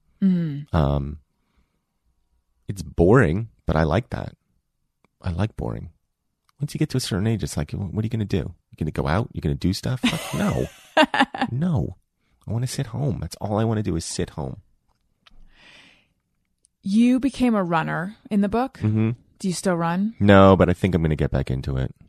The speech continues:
Speaker 2: I kinda miss it.
Speaker 1: What do you miss about it?
Speaker 2: Um,
Speaker 1: The chapped nipples?
Speaker 2: No, I miss the fact that, uh,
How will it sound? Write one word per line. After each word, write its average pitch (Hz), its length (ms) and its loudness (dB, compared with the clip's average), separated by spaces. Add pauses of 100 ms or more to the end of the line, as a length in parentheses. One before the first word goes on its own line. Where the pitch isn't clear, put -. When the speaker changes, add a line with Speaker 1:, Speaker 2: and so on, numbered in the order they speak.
(160)
Speaker 2:
I - 80 -6
kinda 76 200 -4
miss 65 260 -4
it. 64 140 -6 (1200)
Speaker 1:
What 196 180 2
do 190 60 4
you 190 60 4
miss 180 200 -2
about 165 240 -4
it? 160 140 -6 (320)
Speaker 2:
Um, 120 440 8
Speaker 1:
The 165 120 0 (100)
chapped 185 360 -2
nipples? 190 520 -4 (560)
Speaker 2:
No, 147 580 8
I 127 140 8
miss 139 540 6
the 131 140 2
fact 104 380 6 (300)
that, 92 360 6
uh, 85 420 4